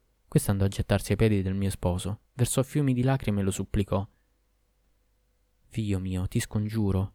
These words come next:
in nome delle cure che ti ho dato quando eri bambino, in nome di queste mammelle che ho denudato per allattarti, in nome di tutta questa vita che ho dedicato con zelo al tuo servizio, dimentica, per riguardo a me, la sua colpa.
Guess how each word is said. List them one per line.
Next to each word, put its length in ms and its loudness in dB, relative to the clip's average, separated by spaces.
in 120 -2
nome 220 4
delle 180 6
cure 260 6
che 120 2
ti 100 -2
ho 60 8
dato 200 4
quando 220 2
eri 140 0
bambino, 420 0
in 80 2
nome 220 6
di 80 2
queste 260 4
mammelle 480 6
che 120 2
ho 40 4
denudato 500 4
per 140 0
allattarti, 760 0
in 120 -2
nome 160 2
di 160 0
tutta 320 2
questa 360 0
vita 340 2
che 80 0
ho 40 2
dedicato 480 2
con 200 -2
zelo 200 2
al 120 -2
tuo 100 2
servizio, 640 0
dimentica, 760 0
per 140 8
riguardo 400 6
a 20 0
me, 460 -2
la 100 2
sua 180 4
colpa. 540 6